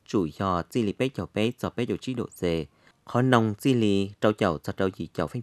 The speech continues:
bùa. Chỉ sót chia thông mũ, nhót san trầu trà cú. Chỉ sót chia, lúng dọc họ tìm một trầu san hung bông, thiếu cú chỉ sót chia, mũ nhót chống thầu ok. Lọt trầu tên nung tu sò, hấu ý lú thông mũ, chủ cho ý tại đê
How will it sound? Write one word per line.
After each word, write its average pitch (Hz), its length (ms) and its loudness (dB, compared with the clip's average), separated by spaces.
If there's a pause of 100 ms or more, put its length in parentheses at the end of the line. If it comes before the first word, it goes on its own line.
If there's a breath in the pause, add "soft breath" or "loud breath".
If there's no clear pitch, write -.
bùa. 95 300 2 (500)
Chỉ 123 140 0
sót 170 240 0
chia 120 180 4
thông 160 320 -2
mũ, 104 220 2 (160)
nhót 165 140 2
san 151 220 -2
trầu 92 300 2
trà 87 160 -6
cú. 139 380 2 (500 soft breath)
Chỉ 123 240 0
sót 147 240 0
chia, 104 360 2 (140)
lúng 151 160 0
dọc 156 200 2
họ 101 220 2
tìm 104 240 -4
một 90 140 -6
trầu 98 180 4
san 139 180 -4
hung 147 140 -4 (100)
bông, 131 320 0 (200)
thiếu 143 140 4
cú 139 200 2
chỉ 95 200 -4
sót 123 180 -4 (100)
chia, 95 240 2 (120)
mũ 90 160 -2
nhót 120 320 -2
chống 127 220 0
thầu 90 200 -2
ok. 95 240 -2 (440 soft breath)
Lọt 135 180 4
trầu 139 160 4
tên 135 240 0
nung 156 240 0
tu 160 120 -2
sò, 104 380 0 (320 loud breath)
hấu 120 180 4
ý 156 200 -4
lú 160 160 -6
thông 143 300 0
mũ, 95 260 0 (140)
chủ 85 260 -2 (300)
cho 104 260 2
ý - 140 -4
tại 92 220 -2
đê 117 320 2